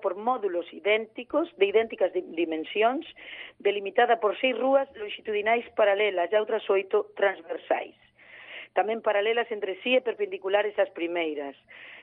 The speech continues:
con dúas amplas prazas, que era o que vos dicía, que rematan este, esta tableta de chocolate ou de cadrados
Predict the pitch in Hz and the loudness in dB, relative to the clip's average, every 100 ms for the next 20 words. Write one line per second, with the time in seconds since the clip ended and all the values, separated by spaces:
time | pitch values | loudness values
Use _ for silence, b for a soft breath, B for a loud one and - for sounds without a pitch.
0 | - 185 180 190 185 175 196 - 202 185 | -2 -2 2 0 0 -2 -4 -2 -4 -2
1 | 190 185 - 175 170 180 175 156 156 151 | -2 -2 0 0 0 -4 -6 -6 -6 -10
2 | - 160 160 165 B B B B - 196 | -4 0 0 0 B B B B -2 0
3 | 185 180 180 185 185 - 190 - - 180 | 0 -2 -2 -2 -4 -4 -6 -4 0 2
4 | 170 165 - - 185 170 160 196 208 - | 2 2 -2 -2 -2 -2 -4 -6 -6 -6
5 | 156 143 151 156 - 151 170 170 175 214 | -6 -6 -8 -10 -10 -4 0 0 0 2
6 | 254 214 175 165 165 165 170 | 2 2 -2 -2 -2 0 -2